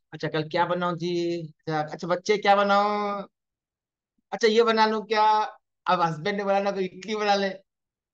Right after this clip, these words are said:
"अच्छा, इडली नहीं तो ये क्या बना लो?" ये क्या बोलते? <laughs> बनाना नहीं है, खाली उसमें चर्चा करना है, चाय पे चर्चा की तरह। चार नंबर वाले खाली planning ही करते रहेंगे, खाली discussion करेंगे planning पर।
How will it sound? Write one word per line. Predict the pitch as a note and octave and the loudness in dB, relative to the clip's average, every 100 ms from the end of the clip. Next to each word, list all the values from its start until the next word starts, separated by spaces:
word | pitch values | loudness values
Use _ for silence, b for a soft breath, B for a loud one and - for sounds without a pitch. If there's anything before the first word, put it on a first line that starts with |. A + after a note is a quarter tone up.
| _ _ _ | _ _ _
"अच्छा, | G3 A#3+ | -2 -2
इडली | G#3+ A#3+ B3 | -2 -4 -4
नहीं | A#3+ | -2
तो | A#3+ | -2
ये | A3+ | -2
क्या | A3+ A3+ | -2 -4
बना | G#3+ G#3 | -2 -2
लो?" | G3+ G3+ G3 F#3+ - - | 0 -2 -2 -6 -16 -8
ये | F#3+ | -6
क्या | F#3 F#3 | 0 0
बोलते? | E3+ D#3+ - A#2 _ _ _ _ - | 0 -6 -10 -16 _ _ _ _ -8
<laughs> | E3 D#3+ C#3 - D3 E3 E3 _ _ _ _ _ _ _ _ _ _ _ _ _ D#3 | -6 -8 -10 -12 -10 -10 -12 _ _ _ _ _ _ _ _ _ _ _ _ _ -4
बनाना | E3+ F#3+ G#3+ A#3+ | 0 2 2 0
नहीं | A#3 A#3 G#3+ | 0 0 0
है, | F3 B2 - _ _ _ _ F3+ | 0 -2 -12 _ _ _ _ 0
खाली | A#3+ C#4 | 2 2
उसमें | C#4 G3+ | 0 0
चर्चा | A#3+ G#3+ G3+ G#3 | 2 2 2 2
करना | F#3+ E3 D#3 | 2 -2 -2
है, | D#3+ | 0
चाय | F#3 F#3+ F#3+ | 2 4 2
पे | |
चर्चा | G3 F3+ E3 D#3+ | -2 -2 -2 -4
की | D#3 | -4
तरह। | - C#3+ B2 A#2 - | -8 -8 -10 -12 -4
चार | E3 F3 | 0 0
नंबर | E3+ E3+ | -2 -6
वाले | D#3 D#3+ F3 | -4 -4 -4
खाली | F3 D#3 E3+ | -6 -8 -8
planning | - C3+ C#3 C#3 | -8 -8 -8 -10
ही | C3+ | -10
करते | D3+ C3+ - B2+ | -8 -10 -10 -10
रहेंगे, | A#2+ A#2 A#2 | -10 -10 -14
खाली | A#2+ E3+ | -10 -8
discussion | F3+ E3+ - G#3 G3+ G3 | -6 -6 -6 -6 -4 -6
करेंगे | E3+ C#3+ C#3 | -6 -8 -8
planning | C3+ B2+ B2 | -8 -6 -8
पर। | - _ | -12 _